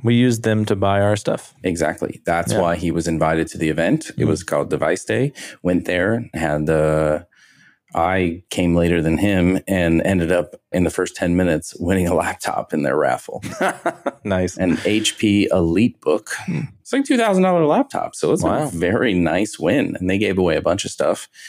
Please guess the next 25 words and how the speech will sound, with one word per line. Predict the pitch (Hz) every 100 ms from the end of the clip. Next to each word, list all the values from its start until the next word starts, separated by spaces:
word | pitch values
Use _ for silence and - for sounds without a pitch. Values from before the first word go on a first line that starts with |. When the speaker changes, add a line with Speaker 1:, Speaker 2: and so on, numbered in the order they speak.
| - _
Speaker 2:
I've | 101 -
spent, | 131 120
like, | - 92 82 - _ _ _ _ _ -
thirty | 80 78
minutes | 67 78 78
on | 80 78
it, | 78 -
you | -
know, | 76 60
set | 82 - 98 95
it | 95
up | 90
initially, | 90 80 - 73 78 71 67
and | 80
then | 76
immediately | 110 87 87 82 85
started | - 78 78 -
looking | 71 - 69
into | 71 - 71 67 65 - - -
how | - 87
to |
run | 76 73
Linux | 73 80 87 117
on | 131
it. | -